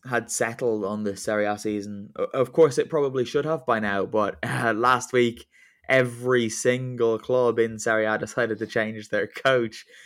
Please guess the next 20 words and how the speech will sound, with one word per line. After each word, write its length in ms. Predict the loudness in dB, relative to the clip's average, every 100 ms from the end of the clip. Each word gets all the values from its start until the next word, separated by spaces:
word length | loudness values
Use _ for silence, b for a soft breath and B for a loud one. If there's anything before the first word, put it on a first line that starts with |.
| B B
It 180 | -4 -2
seemed 380 | 0 0 -2 -2
eight 200 | 0 0
of 80 |
the 80 | -2
top 320 | -4 -6 -6
ten, 380 | -12 -8 -8 -10 _ _ _ _ _
um, 460 | -8 -6 -8 -12 _ _
within 340 | -8 -4 -4 -2
four 280 | 0 0
days 260 | 2 -2 -2
of 100 | -12
the 100 | -10
<laughs> 0 |
season 480 | -2 0 0 -8 -2
had 280 | 2 2 0 _ -2
decided 680 | 0 2 2 2 2 0 -4 B B B B
enough 180 | 2 4
is 100 | 4
enough. 480 | 6 6 4 -6